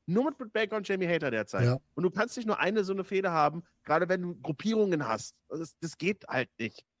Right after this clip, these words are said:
Speaker 1: Und dann
Speaker 2: Du, du hättest ja einfach Videos nachträglich machen können, wo eine, ähm, Toni Storm irgendwie total frustriert ist nach einem Match, was sie verloren hat, dann trifft sie auf Saraya oder auf Ruby Soho und die kommen ins Gespräch.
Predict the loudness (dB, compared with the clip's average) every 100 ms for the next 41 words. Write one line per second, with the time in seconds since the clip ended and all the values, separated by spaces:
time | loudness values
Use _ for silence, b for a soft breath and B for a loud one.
0 | -20 b b -6 0 4 4 0 -8 4
1 | 10 10 12 10 12 12 12 12 12 12
2 | 10 12 8 8 8 10 8 8 8 10
3 | 10 12 12 12 10 8 6 4 b b
4 | b 8 12 12 12 12 12 12 10 8
5 | 10 10 10 6 6 8 12 12 12 10
6 | 10 10 8 10 10 10 10 6 8 10
7 | 12 12 12 12 8 10 10 10 12 10
8 | 10 8 10 10 12 12 10 10 8 8
9 | 8 8 10 12 12 12 12 8 6 8
10 | 8 8 2 12 12 12